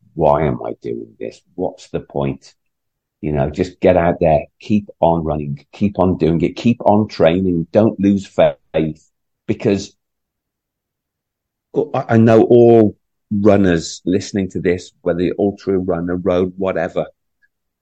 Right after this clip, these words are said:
you will have had those times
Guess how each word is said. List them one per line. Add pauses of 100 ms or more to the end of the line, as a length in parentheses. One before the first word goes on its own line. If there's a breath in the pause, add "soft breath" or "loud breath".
(100)
you
will
have
had
those
times